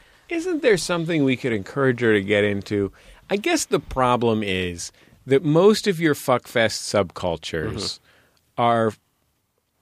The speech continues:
Speaker 1: are by nature for weirdos.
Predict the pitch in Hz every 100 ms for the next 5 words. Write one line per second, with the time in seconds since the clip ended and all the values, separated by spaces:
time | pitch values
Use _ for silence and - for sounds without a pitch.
0 | - 143 139 117 143 143 151 175 185 -
1 | 156 135 - - - 151 143 135 131 127
2 | 123 - _ _ _ _ _ _ _ _
3 | _ _ _ _ 131 123 117 98 87 76
4 | 73 73 -